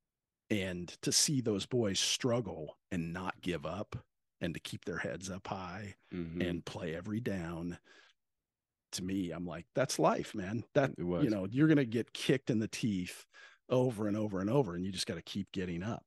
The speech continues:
Speaker 2: Oh,
Speaker 1: you
Speaker 2: man,
Speaker 1: know?
Speaker 2: it was one of the best rides home.
Speaker 1: Yeah,
Speaker 2: Oh, that, I mean, it's
Speaker 1: dude.
Speaker 2: like, it was such a good ride home. I, it was like, you know, huge opportunity. I remember,
Speaker 1: Yeah.
Speaker 2: you know, my wife,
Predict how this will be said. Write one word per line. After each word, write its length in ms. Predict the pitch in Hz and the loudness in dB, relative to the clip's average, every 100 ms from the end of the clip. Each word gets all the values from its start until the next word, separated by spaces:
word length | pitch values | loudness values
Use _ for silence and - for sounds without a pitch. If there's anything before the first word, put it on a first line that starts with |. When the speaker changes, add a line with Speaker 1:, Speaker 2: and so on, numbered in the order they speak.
| - | -8
Speaker 2:
Oh, 100 | 104 107 | -4 0
Speaker 1:
you 100 | 107 | 0
Speaker 2:
man, 80 | |
Speaker 1:
know? 120 | 113 107 | 0 -2
Speaker 2:
it 40 | |
was 140 | 104 | -2
one 160 | 110 113 | 2 2
of 60 | 92 | 0
the 120 | 85 78 - | -4 -6 -4
best 320 | 95 95 - | -2 -2 -4
rides 460 | 92 87 87 85 | -4 -2 -2 -4
home. 460 | 80 87 85 78 73 _ _ | -6 -4 -4 -4 -10 _ _
Speaker 1:
Yeah, 260 | 117 139 185 | 0 2 2
Speaker 2:
Oh, 20 | |
that, 200 | 85 92 | 0 0
I 20 | |
mean, 140 | 110 107 | 2 2
it's 100 | 98 | 0
Speaker 1:
dude. 20 | |
Speaker 2:
like, 160 | 95 104 | -2 -2
it 40 | |
was 120 | 98 | -2
such 340 | - - 98 117 | -2 -2 0 0
a 40 | |
good 240 | 90 107 110 | 0 0 2
ride 280 | 101 95 | 2 0
home. 340 | 85 92 90 92 | -2 -4 -2 -2
I, 100 | 90 | -4
it 60 | |
was 160 | 73 98 | -4 -2
like, 240 | 98 - - 92 - | -2 -2 -8 -14 -4
you 80 | 131 | 0
know, 160 | 101 - | 0 2
huge 380 | - 160 135 113 | 8 10 8 6
opportunity. 760 | 92 98 - 123 117 113 110 | 0 -2 4 6 8 8 6
I 40 | 98 | 6
remember, 480 | 107 104 98 92 104 | 4 4 2 2 2
Speaker 1:
Yeah. 0 | |
Speaker 2:
you 100 | 113 | 2
know, 180 | 92 92 | 2 2
my 200 | 90 87 | 2 2
wife, 300 | 98 101 | 4 2